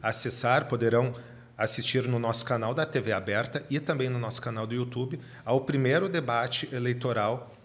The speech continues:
à Prefeitura de Santa Maria será o nosso. vinte e três de agosto, a partir das nove da noite. Antes teremos uma pré-cobertura com toda a nossa equipe mostrando a chegada dos candidatos, bastidores, essa questão toda. Igualmente importante, também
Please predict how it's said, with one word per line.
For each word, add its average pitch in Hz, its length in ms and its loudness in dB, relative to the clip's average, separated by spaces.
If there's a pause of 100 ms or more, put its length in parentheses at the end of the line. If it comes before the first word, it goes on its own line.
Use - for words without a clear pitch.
(120)
à 120 80 0
Prefeitura 123 520 0
de 123 80 -2
Santa 123 260 0
Maria 117 240 -2
será 120 240 2
o 131 60 2
nosso. - 460 -2 (420)
vinte 123 200 0
e - 40 -4
três 117 220 0
de 120 100 2
agosto, 113 520 0 (240)
a 107 100 -2
partir 123 520 -2
das 117 260 0
nove 104 320 -4
da 107 140 -4
noite. 113 580 -4
Antes 127 300 4
teremos 110 400 0
uma 107 140 0
pré-cobertura 117 840 -4
com 117 140 -6
toda 113 240 -2
a 117 40 0
nossa 107 260 0
equipe 117 300 -4
mostrando 123 580 2 (760)
a 95 120 -2
chegada 127 420 6
dos 123 140 0
candidatos, 123 580 2
bastidores, 123 640 2
essa 107 260 0
questão 123 380 -2
toda. 131 340 -2 (120)
Igualmente 185 600 4
importante, 151 760 -2 (320)
também 175 400 6